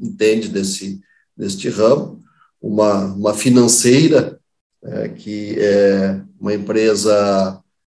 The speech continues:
autorizada pelo Banco Central, que financia nossas, nossas vendas a prazo. Temos também uma fábrica de confecções, que atende ao grupo, uma empresa de, é,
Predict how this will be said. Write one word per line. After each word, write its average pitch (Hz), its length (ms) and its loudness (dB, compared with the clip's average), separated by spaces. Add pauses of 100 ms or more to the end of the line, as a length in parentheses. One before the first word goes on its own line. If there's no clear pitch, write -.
(300)
autorizada 104 880 2
pelo 113 220 -2
Banco 107 260 0
Central, 117 680 2
que - 100 -18
financia 101 760 -2
nossas, 98 720 -2
nossas 98 340 -6
vendas 101 360 -2
a 123 100 -2
prazo. 135 520 -2 (360)
Temos - 220 -10
também 104 280 -2
uma 101 200 -4
fábrica 101 480 -2
de 98 320 -4
confecções, 113 1080 -2
que - 80 -8
atende 101 520 -2
ao 120 120 2
grupo, 123 480 0 (800)
uma 104 380 0
empresa 110 640 2
de, 104 680 -2
é, 101 640 0